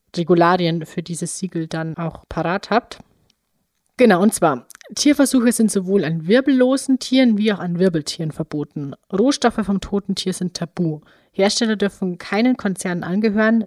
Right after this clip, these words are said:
die Tierversuche durchführen oder in Auftrag geben.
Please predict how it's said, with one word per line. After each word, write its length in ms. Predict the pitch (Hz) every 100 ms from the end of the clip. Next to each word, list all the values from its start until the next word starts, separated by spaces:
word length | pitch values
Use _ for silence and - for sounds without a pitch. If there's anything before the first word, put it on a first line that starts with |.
| -
die 80 | -
Tierversuche 580 | - 226 202 196 180 175
durchführen 540 | - 220 247 - 226
oder 180 | 180 185
in 80 | 190
Auftrag 460 | 165 165 - 156 -
geben. 300 | 156 156